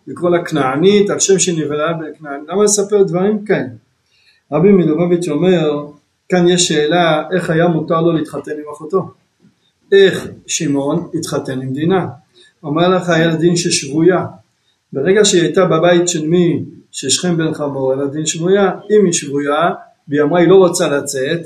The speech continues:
על ה-, רק על התנאי ששמעון התחתן איתה, אז עבד אין לו חייס, מותר לו להתחתן עם אחותו, וזה היה ההיתר שלו להתחתן איתה. למה היה מותר לשמעון להתחתן עם דינה? בגלל בן הכנענית, שהיא הייתה שבויה,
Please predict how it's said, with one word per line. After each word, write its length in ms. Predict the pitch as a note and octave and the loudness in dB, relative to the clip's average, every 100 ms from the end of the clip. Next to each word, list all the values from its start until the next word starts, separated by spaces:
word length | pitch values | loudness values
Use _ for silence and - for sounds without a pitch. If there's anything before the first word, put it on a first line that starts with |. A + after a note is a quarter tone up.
| - | -6
על 180 | E3 E3+ | 0 2
ה-, 160 | D#3+ D#3 | 0 -2
רק 220 | F3 F#3+ | -4 -2
על 120 | D3+ | -4
התנאי 300 | D3 F3 F3 | -4 -4 -2
ששמעון 380 | E3+ D3 D#3 D#3+ | -2 -4 -4 -6
התחתן 420 | D#3+ D3 - G#3+ | -6 -10 -6 -4
איתה, 360 | A3+ A3+ D#3+ D#3+ - _ _ - | -4 -4 -4 -6 -8 _ _ -8
אז 320 | C#3 B2+ - | -6 -6 -4
עבד 320 | G3 F#3+ E3 E3+ | 0 4 4 2
אין 140 | E3+ | 2
לו 120 | C#3+ | 0
חייס, 400 | C#3+ C#3 C#3 - | -2 -2 -2 -4
מותר 240 | D3+ D#3+ G3 | -6 0 4
לו 120 | F#3+ | 4
להתחתן 400 | F3 E3 E3 F3 | 4 -4 -4 -4
עם 140 | D#3+ | -4
אחותו, 560 | D3+ C#3+ - C#3+ D#3+ - _ _ | -6 -8 -8 -4 -4 -6 _ _
וזה 280 | C3 B2+ F#3 | -6 0 4
היה 260 | F3 F#3+ | 6 6
ההיתר 460 | F#3+ F3+ F3 A3+ A#3 | 4 2 0 -2 -4
שלו 340 | A3+ A#3+ A#3+ | -2 -4 -2
להתחתן 460 | A3 F3 D#3+ C3 C3 | 0 -2 -4 -10 -10
איתה. 220 | A2 - A2 _ _ _ _ _ | -12 -14 -20 _ _ _ _ _
למה 260 | D#3 G3 A3 | -2 0 4
היה 240 | G#3 G3 | 6 6
מותר 360 | G3 F3 F3 F#3+ | 4 2 2 4
לשמעון 440 | F#3 E3+ F3+ F3 | 4 2 2 2
להתחתן 500 | E3+ D#3+ E3 C#3+ F3 | 2 0 -2 -2 0
עם 140 | D#3+ C#3+ | 0 -4
דינה? 460 | C#3+ C#3+ A3 B3+ G#3 - _ _ | -8 -4 0 0 0 -6 _ _
בגלל 580 | C#3+ D3+ E3+ G3+ A3+ G3+ | -8 -6 0 2 4 4
בן 180 | F#3+ F#3+ | 4 2
הכנענית, 760 | - F#3 F3 F3+ A3 G#3 C#3+ | 0 0 2 2 4 2 0
שהיא 140 | - C#3+ | -4 -4
הייתה 240 | C#3 E3 | -4 -4
שבויה, 540 | - C3+ C#3+ D#3+ E3 | -6 -8 -8 -2 0